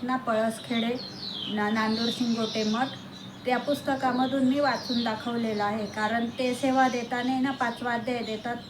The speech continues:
प्रत्येकाला वाचायला, म्हणून मग मी तो अध्याय पण वाचून दाखवलेला आहे. मच्छिंद्राने,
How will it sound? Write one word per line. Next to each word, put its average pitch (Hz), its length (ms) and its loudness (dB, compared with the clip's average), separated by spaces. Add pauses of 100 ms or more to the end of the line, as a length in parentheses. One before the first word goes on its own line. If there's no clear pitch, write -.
(640)
प्रत्येकाला 233 560 2
वाचायला, 202 500 2
म्हणून 233 260 2
मग 233 140 2
मी 247 180 0
तो 240 200 -2
अध्याय 220 360 0
पण 240 200 -2 (480)
वाचून 220 340 2
दाखवलेला 214 580 0
आहे. 208 200 0
मच्छिंद्राने, 233 1120 0